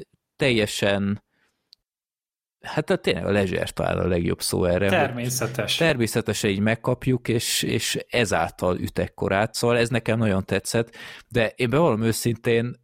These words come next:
Speaker 1: nekem ez a film, ez egy, ez egy nagy csalódás volt, mert, ö, ö, oké, tehát elismerem tényleg a dolgokat, amiket itt előbb mondtam, meg ti is mondtatok, de annyira rettentő monoton volt szerintem a film, és, és sokszor önismétlő,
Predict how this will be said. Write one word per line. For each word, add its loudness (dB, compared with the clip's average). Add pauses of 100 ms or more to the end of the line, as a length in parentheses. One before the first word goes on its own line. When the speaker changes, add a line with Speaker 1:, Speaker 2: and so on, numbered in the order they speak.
(140)
Speaker 1:
nekem 0
ez 0
a 2
film, 0
ez 0
egy, -2
ez -2
egy -2 (220)
nagy -2
csalódás 0
volt, -2
mert, 0 (500)
ö, -6
ö, -2 (400)
oké, -2
tehát -4
elismerem 0
tényleg 0
a 2
dolgokat, 0
amiket -2
itt -4
előbb 2
mondtam, 0
meg -2
ti -2
is -2
mondtatok, -2 (540)
de -2 (140)
annyira 4
rettentő 0
monoton 0
volt 0
szerintem -2
a 0
film, 0
és, 0
és -2
sokszor -2
önismétlő, 0